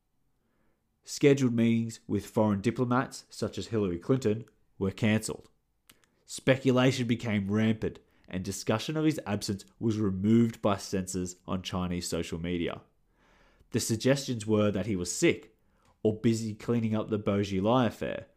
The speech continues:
or recovering from an assassination attempt, or that he was injured when a Communist Party meeting turned violent and he was hit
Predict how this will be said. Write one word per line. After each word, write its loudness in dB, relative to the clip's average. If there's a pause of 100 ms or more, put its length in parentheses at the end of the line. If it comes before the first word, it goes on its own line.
(380)
or 8
recovering 2
from -2
an 0
assassination -2
attempt, -8 (420)
or 6
that 4
he 2
was 2
injured 0
when 2
a 2
Communist -2
Party 2
meeting -2
turned 0
violent 2 (260)
and -6
he 0
was -2
hit 4